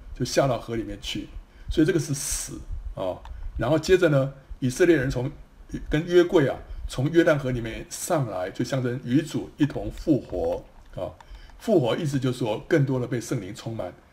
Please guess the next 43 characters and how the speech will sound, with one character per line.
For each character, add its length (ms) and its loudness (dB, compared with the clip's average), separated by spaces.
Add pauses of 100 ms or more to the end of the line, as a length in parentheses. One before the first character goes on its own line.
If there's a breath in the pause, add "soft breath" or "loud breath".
(180 soft breath)
新 240 0
生 200 2
命 200 2
呢， 120 -8
就 140 -6
更 320 0
加 240 -4
的 160 -8
茁 320 -10
壮。 240 -2 (1300 loud breath)
我 140 4
每 180 2
一 60 0
次 180 -6
经 160 2
过 160 4
死 340 -6
之 180 -4
后， 280 -2 (100)
一 80 0
定 180 2
会 140 0
有 140 -6 (240)
复 200 0
活。 320 -10 (480 soft breath)
每 160 2
一 20 4
次 140 -4
的 120 4
顺 340 0
服 160 -4
都 100 -2
会 120 2
带 180 0
来 160 -4 (220)
神 260 -8
更 260 0
加 200 -2
丰 240 -6
富 120 -6
的 100 -4
同 180 -14 (100)
在， 220 0